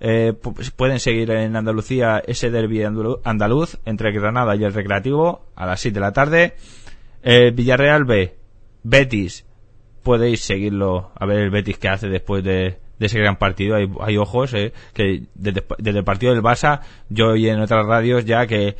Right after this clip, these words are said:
el Betis sí que era un equipo y no el Atlético de Madrid, y, y, y luego ya no se acordará nadie del Betis cuando pierda tres o cuatro partidos.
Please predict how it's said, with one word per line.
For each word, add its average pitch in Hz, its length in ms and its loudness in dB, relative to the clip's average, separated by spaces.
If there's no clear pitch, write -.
el 110 160 -4
Betis 113 320 -2
sí 113 100 -6
que 113 80 0
era 107 120 0
un 107 120 0
equipo 156 580 2
y 127 60 0
no 123 80 0
el 117 80 0
Atlético 113 340 -2
de 110 80 0
Madrid, 131 460 0
y, 123 100 -4
y, 104 360 -10
y 127 100 -6
luego 135 220 2
ya 143 100 4
no 143 100 2
se 147 80 0
acordará 131 340 2
nadie 131 200 2
del 123 100 0
Betis 131 220 -2
cuando 120 280 0
pierda 113 600 0
tres 123 160 0
o 113 40 0
cuatro 113 260 0
partidos. 98 440 -4